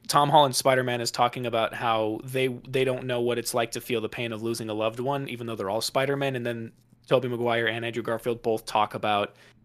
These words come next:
the, the people that they had to lose in order to, you know, be who they are and whatnot. Uh, Andrew Garfield's Spider-Man says, like,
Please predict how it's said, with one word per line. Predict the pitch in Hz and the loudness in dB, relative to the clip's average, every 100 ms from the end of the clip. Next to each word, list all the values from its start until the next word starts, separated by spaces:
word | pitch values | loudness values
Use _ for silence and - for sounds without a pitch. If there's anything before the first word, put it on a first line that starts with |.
| - | -8
the, | 139 127 | -2 -2
the | 123 131 | -2 -4
people | - 135 127 | 0 0 0
that | 117 | -2
they | 117 | -2
had | 113 120 127 | 0 0 -2
to | 117 104 104 | -2 -2 -4
lose | 107 107 117 131 - - | -4 -2 -2 -2 -2 -2
in | 120 | -6
order | 110 | -6
to, | 113 123 110 104 156 - | -4 -2 -2 -6 -12 -12
you | 117 | -8
know, | 107 | -6
be | 110 107 | -4 -2
who | 120 | 0
they | 123 | 2
are | 117 110 | 2 0
and | |
whatnot. | 107 107 113 - - - - - - | -4 -6 -4 -6 -10 -20 -20 -12 2
Uh, | 110 101 90 | 4 4 2
Andrew | 131 127 | 0 4
Garfield's | 139 127 120 110 | 4 4 2 0
Spider-Man | 127 123 117 113 | 2 2 0 -2
says, | - 113 | 0 0
like, | 110 101 - | 0 -4 -8